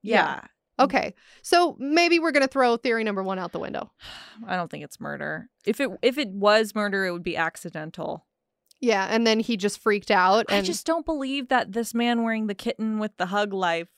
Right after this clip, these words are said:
Speaker 2: is a murderer.
Speaker 1: Yeah.
Speaker 2: But also, I don't know.
Speaker 1: I mean,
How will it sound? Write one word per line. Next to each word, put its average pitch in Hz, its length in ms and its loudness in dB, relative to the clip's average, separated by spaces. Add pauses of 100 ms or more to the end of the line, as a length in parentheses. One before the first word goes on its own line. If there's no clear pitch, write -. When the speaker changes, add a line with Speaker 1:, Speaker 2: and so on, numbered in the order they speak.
(400)
Speaker 2:
is 214 140 0
a 220 40 0
murderer. 202 680 -2
Speaker 1:
Yeah. 214 380 4
Speaker 2:
But 220 140 -14
also, 233 680 4 (180)
I 214 140 0
don't 226 160 0
know. 214 380 0 (400)
Speaker 1:
I 262 80 6
mean, 294 260 4